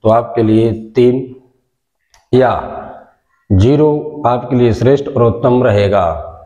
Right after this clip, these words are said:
चौथी राशि है कर्क। कर्क राशि वालों को आपको आज के दिन मानसिक तनाव, बेचैनी कम होगी,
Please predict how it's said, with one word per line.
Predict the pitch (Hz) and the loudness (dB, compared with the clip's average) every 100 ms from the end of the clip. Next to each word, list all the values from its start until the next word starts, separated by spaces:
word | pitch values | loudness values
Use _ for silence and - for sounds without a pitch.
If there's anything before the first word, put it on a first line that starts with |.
| _ _ _ _ - | _ _ _ _ 0
चौथी | 110 104 107 | 0 0 0
राशि | 104 101 98 | 0 0 0
है | 98 92 | 0 0
कर्क। | 101 120 110 107 | 0 -2 -2 -2
कर्क | 113 107 | -2 0
राशि | 107 104 98 101 | 0 0 -2 -2
वालों | 95 101 104 | -2 0 -2
को | 107 117 110 - | -4 -2 -2 -2
आपको | 107 110 107 110 104 | -2 -4 -4 0 0
आज | 104 | -2
के | - 101 | -6 -4
दिन | 104 | -2
मानसिक | 104 104 101 - 107 | 0 -2 -4 -10 -12
तनाव, | - 104 104 101 | -4 -2 -2 -2
बेचैनी | 95 - 95 95 95 | -8 -6 -6 -4 -4
कम | 104 104 | -4 -2
होगी, | 104 110 117 | 0 0 -2